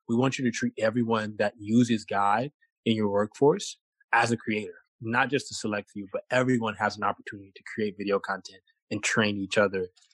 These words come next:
And, you know, that's, that's gonna be one of the biggest things, um, for me to see, um, as the founder is, are we actually, you know, driving this core value proposition to the market? And do people believe in it,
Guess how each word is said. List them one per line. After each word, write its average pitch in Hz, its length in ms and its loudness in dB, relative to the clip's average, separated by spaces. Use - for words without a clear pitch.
And, 104 180 -4
you 120 80 0
know, 107 120 0
that's, 120 340 0
that's 135 140 2
gonna 147 140 2
be 135 60 2
one 123 120 2
of 117 80 -2
the 107 60 -6
biggest 113 400 -2
things, 107 380 -4
um, 101 380 0
for 113 120 -6
me 110 180 0
to 110 100 4
see, 101 380 -8
um, 101 160 0
as 101 160 0
the 101 80 -8
founder 107 360 0
is, 101 220 -6
are 127 160 2
we 135 180 2
actually, 113 640 -6
you 113 120 -14
know, 104 260 -8
driving 110 540 0
this 107 160 -2
core 113 240 2
value 104 280 0
proposition 101 540 -6
to 107 80 -6
the 98 40 -2
market? 104 480 -2
And 107 240 -4
do 113 120 2
people 120 420 2
believe 101 480 4
in 98 120 -8
it, 92 120 -14